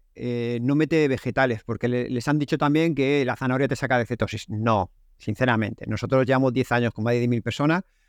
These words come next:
le decimos que coman cualquier verdura o hortaliza y la disfrutan y están en cetosis, ¿vale? Con la fibra que tiene esa verdura, la absorción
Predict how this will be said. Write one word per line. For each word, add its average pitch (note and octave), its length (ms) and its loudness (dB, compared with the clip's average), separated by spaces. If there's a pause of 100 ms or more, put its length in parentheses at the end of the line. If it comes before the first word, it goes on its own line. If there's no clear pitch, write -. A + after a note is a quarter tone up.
(220)
le B2 120 0
decimos C3+ 240 2
que C#3+ 100 0
coman C3 320 0
cualquier C#3 420 0
verdura C3+ 340 2
o B2 40 2
hortaliza D3+ 640 0 (280)
y B2+ 100 -2
la B2 120 2
disfrutan D#3 420 0
y B2+ 40 2
están B2 180 0
en A#2 60 -2
cetosis, - 520 -8
¿vale? B2 320 0
Con B2+ 180 2
la A#2 100 2
fibra D#3 340 0
que D3+ 120 -2
tiene D3 340 0 (240)
esa C#3 200 -4
verdura, D#3 460 2 (220)
la A#2+ 140 0
absorción C3+ 640 0